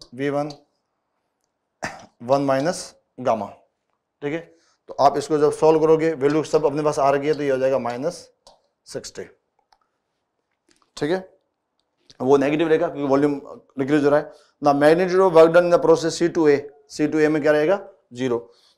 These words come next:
तो ये सही है, ये सही है, ये सही है, ये रॉन्ग है, because इसके अंदर वर्क डन कितना हो जाएगा,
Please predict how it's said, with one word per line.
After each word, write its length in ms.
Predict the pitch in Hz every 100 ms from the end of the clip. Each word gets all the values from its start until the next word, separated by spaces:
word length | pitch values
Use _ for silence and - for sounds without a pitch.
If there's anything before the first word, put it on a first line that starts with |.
| -
तो 420 | 143 135 - _ -
ये 160 | 151
सही 220 | 165 170 165
है, 80 | 165
ये 160 | 151
सही 240 | 160 160 160
है, 80 |
ये 180 | 143 151
सही 180 | 151 170
है, 60 | 170
ये 60 | 165
रॉन्ग 220 | 156 160
है, 120 | 190 156
because 240 | 147 160
इसके 220 | 147 -
अंदर 160 | 170 165
वर्क 160 | 151 156
डन 120 | 165
कितना 200 | 147 160
हो 80 | 160
जाएगा, 300 | 160 185